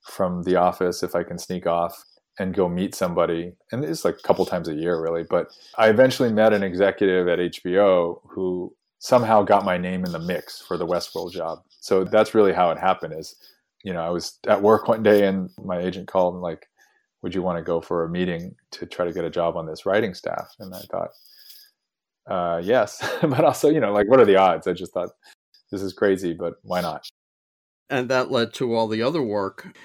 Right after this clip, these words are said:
Speaker 2: Have you written screenplays yourself?
Speaker 1: I am working, yeah, on a few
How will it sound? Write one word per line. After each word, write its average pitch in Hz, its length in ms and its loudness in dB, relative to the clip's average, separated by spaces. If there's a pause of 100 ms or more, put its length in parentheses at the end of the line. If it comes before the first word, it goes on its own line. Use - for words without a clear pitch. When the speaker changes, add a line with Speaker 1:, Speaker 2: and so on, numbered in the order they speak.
(180)
Speaker 2:
Have 202 200 2
you 214 80 2
written 196 280 0
screenplays 180 640 0
yourself? - 540 -8 (640)
Speaker 1:
I 127 120 4
am 185 240 2
working, 127 580 0
yeah, 104 260 2
on 98 300 0 (140)
a 113 60 -6
few 113 680 2